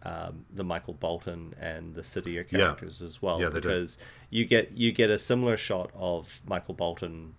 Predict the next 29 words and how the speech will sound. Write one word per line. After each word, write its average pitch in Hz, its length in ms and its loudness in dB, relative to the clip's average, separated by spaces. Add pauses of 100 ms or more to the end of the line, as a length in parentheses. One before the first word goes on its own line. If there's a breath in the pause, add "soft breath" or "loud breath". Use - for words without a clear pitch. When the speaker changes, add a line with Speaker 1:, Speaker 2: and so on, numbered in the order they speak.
(140)
Speaker 1:
um, 82 420 -8
driving 85 480 -6
to - 160 -16
work, 85 320 -6
and 80 120 -8
he's 87 340 -8 (440 loud breath)
loudly 98 540 4
singing 85 460 -6
along 80 500 -6 (380)
to 80 480 -4
a, 82 220 -10 (160)
um, 78 300 -12
a - 80 -10
gangster 85 680 -4 (140)
rap 82 420 -6
song, 90 640 -10 (400 loud breath)
uh, 101 100 0
then 98 400 2
winds 101 500 0
up 98 200 0
his 90 200 -4
window 90 540 -2
and 82 260 -6
mumbles 87 720 -4
the 90 240 -4
song 82 540 -4
while 82 400 -2
a 80 300 -4 (240)
perfectly 95 680 -2